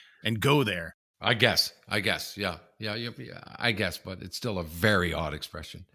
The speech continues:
Speaker 2: Anyway, the course is laying down a bit. It's playing much easier because they had this rain, uh, this morning, which delayed it by an hour.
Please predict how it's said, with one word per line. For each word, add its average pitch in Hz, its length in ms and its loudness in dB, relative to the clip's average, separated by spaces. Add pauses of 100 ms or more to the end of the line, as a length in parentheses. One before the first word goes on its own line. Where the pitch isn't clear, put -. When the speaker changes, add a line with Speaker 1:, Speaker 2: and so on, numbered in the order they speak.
(420)
Speaker 2:
Anyway, 190 260 10
the 131 100 4
course 190 300 6
is 160 120 2
laying 151 260 6
down 139 220 6
a 131 40 4
bit. 139 400 0 (140)
It's 120 100 -2
playing 147 240 6
much 131 200 4
easier 127 220 2
because 104 280 0
they 113 40 4
had 117 220 2
this 104 160 0
rain, 98 500 2 (540)
uh, 92 300 -2
this 87 200 -4
morning, 95 300 0
which - 240 -10
delayed 95 320 0
it 78 80 -8
by 90 160 -4
an 90 80 -2
hour. 90 380 -4